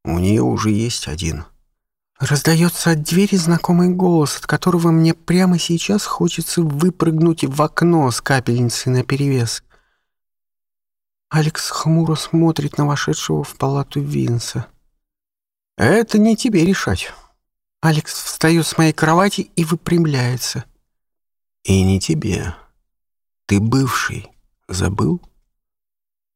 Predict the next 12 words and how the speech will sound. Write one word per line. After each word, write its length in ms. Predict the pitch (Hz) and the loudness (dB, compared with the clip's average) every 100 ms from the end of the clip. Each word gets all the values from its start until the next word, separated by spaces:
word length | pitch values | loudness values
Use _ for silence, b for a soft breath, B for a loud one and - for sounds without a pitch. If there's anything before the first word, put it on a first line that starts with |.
| _ _ _ _ - | _ _ _ _ -2
Они 240 | 147 151 | 0 0
становятся 600 | - 175 180 175 - 165 - | 0 4 4 2 0 -6 -2
друг 320 | - 170 - - | -2 -2 -6 -4
перед 360 | 165 170 156 | -2 0 0
другом 400 | 180 208 214 226 | 0 2 4 2
практически 720 | - 196 - - 185 - - | 2 -2 -2 -8 -8 -8 -10
вплотную. 760 | - - 202 208 - 139 123 120 b b b b _ _ _ | -12 0 0 0 0 2 2 0 b b b b _ _ _
Алекс 400 | 180 185 180 - | 0 0 -2 -6
проигрывает 840 | - 196 208 214 156 147 143 139 147 | -2 2 4 4 2 2 2 0 2
Винсу 340 | 160 143 143 | 2 2 -4
по 100 | 143 | -4
габаритам, 680 | 139 139 156 190 214 185 | -4 0 2 2 2 0